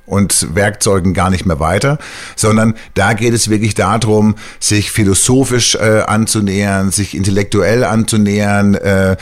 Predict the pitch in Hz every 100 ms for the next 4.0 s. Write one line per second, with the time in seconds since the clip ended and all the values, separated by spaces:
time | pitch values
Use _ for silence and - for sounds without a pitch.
0 | - - - 92 113 123 - 98 98 92
1 | 87 110 117 139 110 95 87 95 110 127
2 | 110 120 113 110 - 98 104 90 98 95
3 | 76 92 - 90 87 85 85 85 82